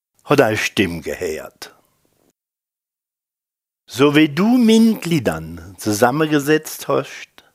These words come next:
so gehst du euch jetzt den Lied, ihr verreckte Knochen hehlen." Und wie er älter gewesen ist, hat er gemerkt, dass er dem Lied so helfen konnte.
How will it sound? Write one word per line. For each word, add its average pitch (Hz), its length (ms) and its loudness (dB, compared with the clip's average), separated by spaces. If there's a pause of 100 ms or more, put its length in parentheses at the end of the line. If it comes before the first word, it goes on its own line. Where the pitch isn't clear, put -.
(720)
so 135 240 0
gehst 151 360 0
du 131 180 4
euch - 240 2
jetzt - 640 -2 (440)
den 110 180 2
Lied, - 580 -4 (540)
ihr 104 160 0
verreckte 101 640 -2
Knochen 92 500 -6
hehlen." 80 680 -8 (2250)
Und 214 260 4
wie 156 100 6
er 123 160 4
älter 104 260 4
gewesen 170 400 -2
ist, - 540 -10 (580)
hat 202 160 4
er 151 100 6
gemerkt, 101 520 0
dass 175 120 0
er 151 80 4
dem 110 180 -2
Lied 85 220 -8
so 180 180 0
helfen 220 420 2
konnte. - 500 -16